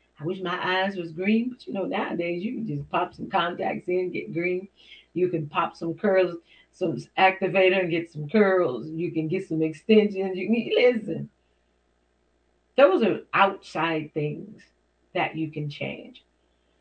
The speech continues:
But it doesn't matter what happens on the in-, on the outside, all of the changes that you do on the outside, if on the inside you have not made a change. It's almost like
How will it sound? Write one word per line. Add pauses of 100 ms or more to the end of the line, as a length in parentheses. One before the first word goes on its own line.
(280)
But
it
doesn't
matter
what
happens
on
the
in-, (220)
on
the
outside,
all
of
the
changes (500)
that
you
do
on
the
outside,
if (100)
on
the
inside
you
have
not (480)
made
a
change.
It's
almost
like